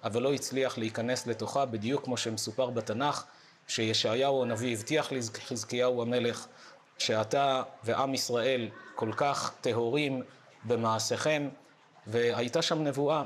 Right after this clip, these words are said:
מפי הנביא, שוודאי שהקדוש ברוך הוא יגן עליהם, וכמו שכתוב בפסוק, שצבאו של סנחריב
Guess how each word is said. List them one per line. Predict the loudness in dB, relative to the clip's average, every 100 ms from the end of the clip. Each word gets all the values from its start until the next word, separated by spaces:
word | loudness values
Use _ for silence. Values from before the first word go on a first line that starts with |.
| -4
מפי | -2 0
הנביא, | 2 2 0 0
שוודאי | 0 0 2 2 2
שהקדוש | 0 0 0 0
ברוך | -2 -4
הוא | -2 -2
יגן | 0 0 0
עליהם, | 0 0 0 -4 -12 -20 -10
וכמו | -6 -2 0
שכתוב | 0 -2 0 -2
בפסוק, | -2 -2 0 -2 -4 -10
שצבאו | -6 -4 -4 -2 0 2
של | 0 -2
סנחריב | -4 -4 -2 -2 0 0 -2